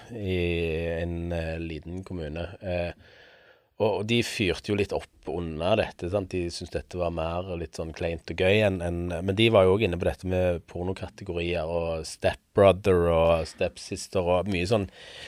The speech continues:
som, som på mange måter er, er forbundet med kanskje litt sånn incestlignende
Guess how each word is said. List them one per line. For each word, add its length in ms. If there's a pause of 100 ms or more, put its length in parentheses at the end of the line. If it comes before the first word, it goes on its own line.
(280)
som, 320
som 180
på 120
mange 280
måter 440
er, 400 (200)
er 120
forbundet 440
med 160
kanskje 240
litt 140
sånn 140
incestlignende 1200